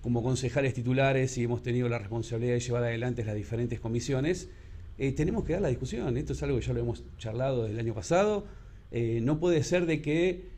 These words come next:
eh, por una cuestión política las discusiones no se den. Demos las discusiones, porque cada una de las discusiones enriquecen a los temas,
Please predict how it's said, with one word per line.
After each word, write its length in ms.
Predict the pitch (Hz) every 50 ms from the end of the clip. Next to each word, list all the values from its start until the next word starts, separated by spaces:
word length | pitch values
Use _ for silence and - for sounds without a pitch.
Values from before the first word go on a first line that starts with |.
| - -
eh, 520 | - - 123 123 127 123 123 123 120 123 120 123
por 120 | 127 139
una 180 | 143 151 - -
cuestión 380 | 131 131 120 - 165 160 160 156
política 480 | 143 139 151 170 165 160 151 156 139
las 100 | 120 117
discusiones 520 | 117 107 - - 127 117 - 165 147 131 131
no 100 | 143 -
se 160 | - 160 165
den. 260 | 180 165 123 107 110
Demos 260 | 135 175 190 175 135 117
las 100 | 110 107
discusiones, 580 | 113 - - 117 - - 131 120 107 104 - -
porque 240 | - 92 - 113 110
cada 200 | - 131 131 131
una 140 | 131 135 135
de 80 | 131 120
las 100 | 120 110
discusiones 480 | 110 - - 117 - 147 143 135 123 123
enriquecen 580 | 117 107 120 117 101 - 143 143 139 - 135 117
a 60 | 113
los 160 | 110 104 -
temas, 420 | - 151 139 131 135 160 175 -